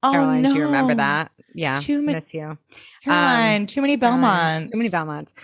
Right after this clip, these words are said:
Speaker 2: Um, meanwhile, Z is taking notes on Monet's I G question mark. And we see Kate Keller see Georgina's post. She's like, "A throwback?"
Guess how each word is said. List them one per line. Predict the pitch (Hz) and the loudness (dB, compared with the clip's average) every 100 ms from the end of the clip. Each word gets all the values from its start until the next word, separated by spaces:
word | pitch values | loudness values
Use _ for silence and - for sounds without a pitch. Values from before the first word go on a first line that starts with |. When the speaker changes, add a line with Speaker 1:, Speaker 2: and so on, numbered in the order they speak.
| - - _ | -20 -20 _
Speaker 2:
Um, | 190 196 190 196 - | 2 4 2 0 -2
meanwhile, | 190 220 240 269 247 | -2 0 2 2 0
Z | 196 190 | 0 0
is | 208 | -2
taking | - 214 - 170 | -2 -6 -4 -6
notes | 160 147 175 196 | -4 -4 -4 -4
on | 156 | -2
Monet's | 151 147 147 143 156 170 | -2 -2 -4 -2 -2 -4
I | 147 139 | -6 -6
G | 135 139 156 226 | -8 -6 -4 -4
question | - 285 - 311 | -2 -4 -2 -4
mark. | 311 330 339 370 _ _ - - _ _ _ | -2 -2 -2 -4 _ _ -20 -20 _ _ _
And | 180 185 180 175 180 170 | 0 2 2 0 -2 -4
we | 160 175 190 | -4 -4 -4
see | - 180 156 | -4 -4 -6
Kate | - 240 202 | -2 -4 -4
Keller | - 202 214 160 156 180 - | -4 0 0 0 0 -2 -2
see | - 180 170 | -4 -2 -2
Georgina's | 160 175 170 160 180 170 156 | 0 0 0 0 -2 -2 -4
post. | - 165 151 131 156 - - - _ | -2 0 2 0 -6 -10 -18 -20 _
She's | 226 208 | -2 0
like, | 233 - | -2 -2
"A | 226 | -4
throwback?" | - 254 208 127 160 254 349 359 370 403 440 - | 0 0 0 0 2 4 4 4 4 2 0 -8